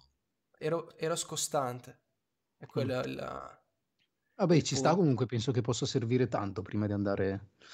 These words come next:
Speaker 2: a fare un servizio, perché hai già in, in testa l'idea più o meno di come anche fare l'inquadratura.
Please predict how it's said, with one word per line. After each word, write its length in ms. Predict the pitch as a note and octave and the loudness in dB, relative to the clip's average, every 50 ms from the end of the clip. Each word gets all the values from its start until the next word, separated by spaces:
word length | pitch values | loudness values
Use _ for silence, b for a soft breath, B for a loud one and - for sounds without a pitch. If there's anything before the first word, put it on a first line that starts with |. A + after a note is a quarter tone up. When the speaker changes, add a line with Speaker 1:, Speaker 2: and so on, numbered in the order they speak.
| B B B | B B B
Speaker 2:
a 80 | - G2 | -2 0
fare 160 | - A#2+ A2 | 2 4 6
un 80 | A2+ A2 | 6 6
servizio, 480 | - - A2+ A2+ G#2+ G#2 F#2 - - G2+ | 6 4 4 4 2 2 2 0 0 0
perché 180 | A2 A2 - A2+ | 0 2 2 2
hai 80 | A2 A2 | 4 4
già 160 | A2 B2 C3+ | 6 6 8
in, 140 | C#3+ C3 C3 - - - - - _ _ _ _ | 8 6 6 2 -2 -18 -20 -20 _ _ _ _
in 160 | - D#3 C3+ | 4 4 6
testa 300 | A2 - C3 B2+ - - | 6 4 2 2 0 0
l'idea 300 | B2+ A2 A2 A2 A2+ A#2 A2+ - - - _ _ _ | 0 2 4 4 2 2 0 -4 -10 -18 _ _ _
più 140 | - - A#2+ | 0 2 4
o 20 | |
meno 260 | A2 A#2 B2 B2+ C3 | 4 6 6 6 6
di 80 | B2 G#2+ | 4 4
come 220 | G#2+ - A#2+ A#2+ | 0 0 2 2
anche 180 | A2+ B2+ - C#3 | 2 2 2 0
fare 200 | - B2 A2 A2 | 0 0 2 2
l'inquadratura. 640 | A2 G#2 G2+ A2 G#2+ G#2 G#2 G2+ - G#2 F#2+ F#2+ | 2 2 0 0 -2 -2 -2 -4 -4 -4 -6 -6